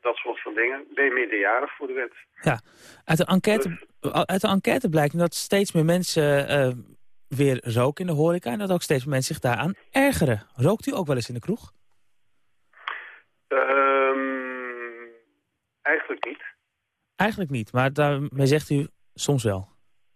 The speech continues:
Speaker 1: Ja, soms, eh, soms wel. Meestal wel. Als er een rookruimte is in de kroeg en ik heb, eh,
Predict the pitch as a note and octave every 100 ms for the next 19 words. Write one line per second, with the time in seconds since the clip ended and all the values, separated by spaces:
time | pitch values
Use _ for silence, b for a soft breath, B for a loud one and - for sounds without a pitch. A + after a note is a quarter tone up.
0 | _ _ _ - E3+ E3+ F3+ D#3+ D3 -
1 | - D#3+ C#3 A#2 A2+ C#3 D3+ D3+ A#2+ A#2
2 | A#2 B B - - D3 C3+ C3 C#3 D3+
3 | C#3+ C#3+ B2 C#3 A#2 - - - - C3
4 | B2 A#2+ A#2+ - A#2+ B2+ A#2+ - A2